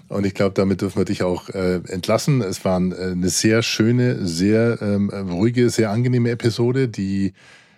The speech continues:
hoffentlich auch die Zuhörenden Lust macht auf euren Podcast. Äh, Park I T heißt der. Äh, nee,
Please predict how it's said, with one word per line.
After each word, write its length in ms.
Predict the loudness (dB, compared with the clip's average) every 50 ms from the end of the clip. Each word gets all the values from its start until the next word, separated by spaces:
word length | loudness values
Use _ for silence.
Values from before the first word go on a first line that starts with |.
| _
hoffentlich 420 | 0 0 2 2 2 2 2 0 0
auch 180 | -2 -2 -2
die 180 | -2 -2 -2 -2
Zuhörenden 680 | 0 0 0 2 2 4 4 2 2 2 2 2 4
Lust 240 | 2 2 0 0 0
macht 180 | -2 -2 -2 -4
auf 160 | -6 -6 -4
euren 340 | -2 0 2 2 2 2 0
Podcast. 720 | 0 -2 -4 -2 -4 -4 -2 0 0 0 -2 -4 -8 -8
Äh, 140 | -8 -8 -8
Park 480 | -10 -10 -8 -4 -2 0 0 -2 -2 -6 -12 -14 -14 -12 -8 -8
I 80 | -8
T 380 | -6 -4 0 2 4 4 4 2
heißt 300 | 0 -2 -2 -2 0 0
der. 260 | 2 2 2 0 -2 -4 -12 -20 -20 -12 -4 0
Äh, 140 | 2 2
nee, 320 | 2 2 2 2 2 2